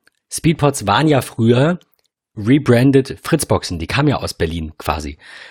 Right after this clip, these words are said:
Und irgendwann sind die zu irgendwelchen asiatischen Herstellern übergegangen und haben die Speedport genannt und es waren irgendwie ganz viele verschiedene Hersteller.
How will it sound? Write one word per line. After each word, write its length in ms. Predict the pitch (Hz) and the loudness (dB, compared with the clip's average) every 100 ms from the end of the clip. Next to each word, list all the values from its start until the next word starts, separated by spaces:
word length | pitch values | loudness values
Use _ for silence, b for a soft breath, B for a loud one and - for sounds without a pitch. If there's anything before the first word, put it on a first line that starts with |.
| B | B
Und 260 | - 107 - | -2 -2 2
irgendwann 320 | 131 135 127 | 4 4 4
sind 180 | 123 127 | 2 2
die 120 | 127 | -2
zu 260 | - 120 | -2 -4
irgendwelchen 420 | - 127 127 123 131 | -2 0 2 2 0
asiatischen 600 | 110 110 110 120 - 120 | 0 0 0 0 -2 2
Herstellern 460 | 127 123 131 120 | 2 2 0 0
übergegangen 540 | 123 131 120 110 110 123 | 2 2 2 2 2 2
und 120 | 107 | 2
haben 100 | 117 | 2
die 140 | 113 | 0
Speedport 480 | - - 139 139 127 | -2 -2 -2 -2 0
genannt 380 | 123 120 131 123 | 2 4 2 0
und 120 | 107 | -4
es 140 | 113 | -4
waren 140 | 110 113 | -2 0
irgendwie 220 | 120 117 | 0 0
ganz 220 | 107 110 | 0 -2
viele 180 | - 127 | -2 -2
verschiedene 440 | 113 107 127 120 | -2 -4 -2 0
Hersteller. 460 | 107 120 - 110 104 | 2 0 0 -2 -2